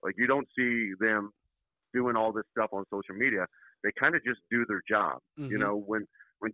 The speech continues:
Speaker 1: Tayshawn wants to commit, uh, originally he's like, "I think I'll just post a picture and be done with it." You
Speaker 2: Yeah.
Speaker 1: know, he may do, do the video now and everything, but they're just kinda go to work guys that you can just get behind, and you, you, they're, they're, what makes them so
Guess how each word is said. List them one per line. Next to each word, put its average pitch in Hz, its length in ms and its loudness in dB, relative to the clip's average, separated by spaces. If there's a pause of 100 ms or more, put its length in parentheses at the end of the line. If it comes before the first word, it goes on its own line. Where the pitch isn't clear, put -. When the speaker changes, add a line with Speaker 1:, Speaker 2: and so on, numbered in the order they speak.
Speaker 1:
Tayshawn 123 540 4
wants 117 200 -6
to 110 60 -2
commit, 113 400 0 (340)
uh, - 60 -2 (140)
originally 113 500 2
he's 107 140 0
like, 101 160 2
"I 107 100 4
think 110 200 0
I'll 104 80 0
just 98 180 -6
post 104 240 -2
a - 100 -14
picture 92 220 0
and 87 80 -6
be 87 120 -6
done 87 220 -8
with 71 140 -16
it." 60 100 -10 (220)
You 110 100 0
Speaker 2:
Yeah. 101 120 4
Speaker 1:
know, 113 160 0 (260)
he 139 80 4
may 135 180 6
do, 120 220 0 (180)
do 120 100 2
the 104 80 -8
video 107 320 2
now 104 220 0
and 101 100 -2
everything, 107 400 -4 (120)
but 120 160 2 (340)
they're 131 160 4
just 170 240 0
kinda 135 200 4 (120)
go 127 160 4
to 123 80 2
work 113 320 0
guys 73 360 0 (280)
that 104 180 -2
you 110 140 -6
can 104 180 -2
just 104 240 -2
get 120 160 0
behind, 110 540 0
and 92 160 -4 (400)
you, 98 160 -4
you, 95 140 -8 (380)
they're, 107 240 2 (200)
they're, 120 200 4 (480)
what 131 120 0
makes 170 280 4
them 127 220 2
so 110 320 0